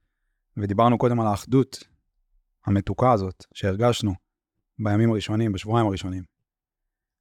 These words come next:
היה הרבה מאוד עצב, אבל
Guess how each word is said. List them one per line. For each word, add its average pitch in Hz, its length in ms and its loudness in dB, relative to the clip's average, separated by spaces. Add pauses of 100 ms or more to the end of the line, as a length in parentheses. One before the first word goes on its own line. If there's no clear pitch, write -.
היה 110 160 0
הרבה 113 180 4
מאוד 113 200 2
עצב, 123 280 0 (920)
אבל 101 540 -2